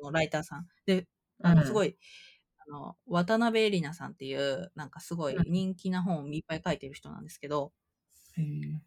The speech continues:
Speaker 1: なんか、それで、まあ、その時は普通に、あの、話してて、で、その後、話す機会があって、「ルカチちゃんって、け-、なんか、すごい人って分かったけど、でも、実績よりも小さく見えるよ」って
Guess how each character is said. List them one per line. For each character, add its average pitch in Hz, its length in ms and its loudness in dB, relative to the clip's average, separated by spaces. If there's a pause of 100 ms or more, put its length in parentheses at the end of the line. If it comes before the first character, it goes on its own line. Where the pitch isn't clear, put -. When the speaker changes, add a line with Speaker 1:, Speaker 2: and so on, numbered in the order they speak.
(220)
Speaker 1:
な 156 140 -6
ん - 40 -18
か、 - 180 -8 (420)
そ - 140 -10
れ 190 120 -2
で、 180 360 0
ま 214 120 0
あ、 - 20 0
そ 294 100 0
の 320 60 0
時 330 220 -2
は 175 60 2
普 170 80 -6
通 165 140 -4
に、 151 540 -8
あ 151 160 -8
の、 156 60 -10
話 156 340 -6
し - 20 -18
て - 140 -8
て、 135 220 -6
で、 151 80 -6
そ 220 120 -4
の 220 120 2
後、 147 440 -4 (320)
話 170 380 -4
す - 60 -18
機 - 80 -20
会 147 180 -10
が 143 80 -6
あ 151 40 -10
っ - 60 -20
て、 147 220 -2 (680)
「ル 185 120 2
カ 240 160 0
チ - 140 -12
ち 269 80 -2
ゃ 277 80 6
ん 277 60 4
っ - 20 -2
て、 254 160 0
け-、 277 200 0 (160)
な 214 120 0
ん - 20 -8
か、 175 120 -2
す 208 200 0
ご 262 180 8
い 254 40 4
人 - 160 -2
っ 175 60 -2
て 139 180 -6
分 175 200 0
か 247 80 4
っ 247 60 -2
た 190 100 -2
け 151 120 -6
ど、 147 180 -6
で 196 140 4
も、 175 340 6 (560)
実 214 340 2
績 277 120 -2
よ 277 140 2
り 185 100 2
も 147 440 -8 (360)
小 311 180 12
さ 196 160 6
く 156 140 -4
見 139 100 -4
え 143 100 -2
る - 100 -2
よ」 - 220 -6
っ - 40 -20
て - 160 -14